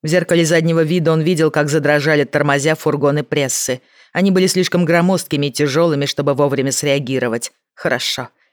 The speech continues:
Ему больше не нужны были свидетели. Большинство его людей тоже не смогли быстро перестроиться. Нужно будет поговорить с ними позже. Но несколько внедорожников успели сделать поворот, а полицейский вертолет все еще был в воздухе.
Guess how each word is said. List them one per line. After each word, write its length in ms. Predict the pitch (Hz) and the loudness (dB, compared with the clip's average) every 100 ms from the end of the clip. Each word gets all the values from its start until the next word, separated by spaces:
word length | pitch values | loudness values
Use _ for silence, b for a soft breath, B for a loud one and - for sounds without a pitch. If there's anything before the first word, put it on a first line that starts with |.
| - | -6
Ему 180 | 160 151 | -2 0
больше 300 | 143 143 160 | 0 0 0
не 120 | 156 | 0
нужны 280 | 165 131 131 | 0 -2 -2
были 180 | 123 123 | -2 -4
свидетели. 680 | - 127 135 - 123 123 - _ _ _ _ _ 165 | -4 -4 -4 -4 -4 -4 -8 _ _ _ _ _ -2
Большинство 420 | 165 190 - 208 | 0 0 2 2
его 220 | 190 180 | 4 4
людей 300 | 185 165 196 | 2 2 2
тоже 340 | 196 185 185 | 2 0 2
не 100 | 180 | 0
смогли 340 | 165 165 165 165 | 0 0 0 0
быстро 360 | 147 160 156 | 0 0 -2
перестроиться. 840 | 156 156 147 - 151 139 127 - 131 _ _ _ | -2 -2 -2 -2 -2 0 -2 -4 -6 _ _ _
Нужно 260 | 156 151 147 | -4 -2 0
будет 320 | 143 139 - | 0 0 -2
поговорить 460 | 147 147 151 131 117 | 0 2 2 0 -2
с 100 | - | -2
ними 200 | 127 123 | -2 -4
позже. 600 | _ 131 117 117 123 120 _ _ _ | _ -2 -2 -4 -8 -10 _ _ _
Но 100 | - | -2
несколько 380 | 165 156 147 147 | 0 0 -2 -2
внедорожников 760 | 147 143 135 151 143 147 147 - | 0 2 2 0 -2 -4 -4 -4
успели 480 | 156 - 147 127 131 | -6 -4 -2 -2 -2
сделать 360 | 123 127 127 | -2 -2 -4
поворот, 500 | 139 135 131 131 127 b b b | -4 -2 -2 -4 -8 b b b
а 80 | 170 | -4
полицейский 540 | 170 170 165 156 - | 0 0 0 -2 0
вертолет 580 | 147 143 147 139 151 165 _ _ | -2 -2 -2 0 0 -4 _ _
все 160 | - 156 | -2 0
еще 240 | 147 147 | 0 0
был 160 | 139 139 | 0 -2
в 80 | |
воздухе. 600 | 123 123 117 120 - 117 | -2 -4 -4 -8 -6 -10